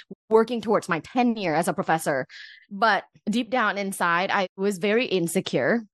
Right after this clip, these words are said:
because my personal life was, like, kind of a mess. Like, I didn't know what I was doing. I was fucking a bunch of people, not really having any directions.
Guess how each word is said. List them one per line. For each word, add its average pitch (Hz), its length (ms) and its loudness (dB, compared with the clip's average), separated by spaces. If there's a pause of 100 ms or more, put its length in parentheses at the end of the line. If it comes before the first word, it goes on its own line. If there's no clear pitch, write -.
(180)
because 214 300 0
my 214 160 0
personal 226 560 -2
life 175 340 2
was, 180 240 -4
like, 151 140 0
kind 180 200 -2
of 180 60 0
a 190 60 2
mess. 165 360 0
Like, 180 220 0
I 185 140 2
didn't 190 260 -4
know 170 380 2
what 165 200 2
I 156 60 0
was 160 160 -2
doing. 208 560 0
I 170 100 2
was 151 300 0
fucking 180 440 0
a 151 60 2
bunch 143 160 0
of 131 60 -8
people, 190 560 0
not 180 220 -2
really 185 180 0
having 165 260 0
any 156 140 0
directions. 196 800 0